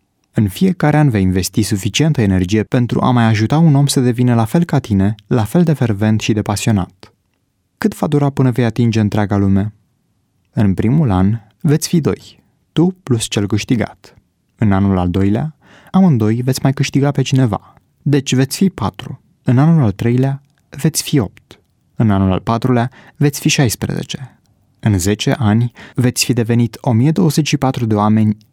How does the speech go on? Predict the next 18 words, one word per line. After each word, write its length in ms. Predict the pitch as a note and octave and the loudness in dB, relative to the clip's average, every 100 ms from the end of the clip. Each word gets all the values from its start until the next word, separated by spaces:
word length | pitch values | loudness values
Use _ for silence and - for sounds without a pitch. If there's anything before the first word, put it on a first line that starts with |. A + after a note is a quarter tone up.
| _ _ | _ _
pasionați 380 | D3 - D3+ F3+ | -2 0 2 2
de 80 | - | 2
mărturisirea 600 | D#3+ D3+ C#3 B2+ - A#2+ | 0 2 0 0 0 0
lui 140 | A#2 G#2+ | 0 0
Hristos. 680 | A#2 - - - - - - _ _ _ _ _ - | -2 -4 -6 -8 -8 -12 -18 _ _ _ _ _ -4
În 180 | A#2 G2 | -2 0
douăzeci 440 | G#2+ C3+ D3+ - | 0 0 -2 -2
de 100 | A#2 | -2
ani, 240 | A2 A#2 - - _ _ _ | 0 -2 -6 -20 _ _ _
veți 280 | - B2 C#3 | -2 -2 0
fi 80 | - | -2
devenit 640 | B2+ A#2 B2+ C#3 - - _ | -2 0 2 0 -4 -20 _
un 160 | - D3 | 0 2
milion. 560 | C#3 A#2+ F#2 - - _ _ _ _ | 2 2 0 -4 -12 _ _ _ _
În 180 | - G#2 | -4 -2
treizeci 400 | - D#3+ E3+ E3+ | 0 0 0 -2
de 100 | - | -2
ani, 280 | A#2 C3 - | 0 0 -4